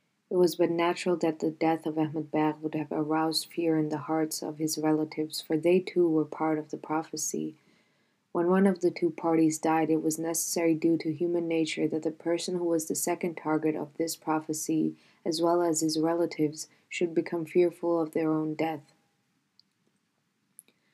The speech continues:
This was just as if two people share the same food and one of them dies of it, the other would begin to apprehend his own death too. Thus, Ahmed Beg's death caused his son-in-law and the other relatives to have such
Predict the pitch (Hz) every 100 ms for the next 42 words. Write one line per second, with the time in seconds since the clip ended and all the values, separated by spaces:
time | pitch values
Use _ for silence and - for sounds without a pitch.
0 | _ _ _ _ 214 185 202 175 180 170
1 | 185 165 170 160 - 185 - 175 175 165
2 | 170 170 165 156 170 180 180 - 170 160
3 | 156 160 175 175 170 170 160 165 160 156
4 | 156 156 156 - 165 170 170 170 156 160
5 | 170 165 160 165 156 - 156 143 165 147
6 | 160 160 160 160 160 160 156 - - 160
7 | 156 - _ _ _ - - _ _ _
8 | 170 170 - 170 165 165 170 175 170 -
9 | 170 160 156 - - 165 160 170 - 175
10 | 185 180 165 160 160 165 165 170 165 165
11 | 165 160 165 156 - 160 - - 190 -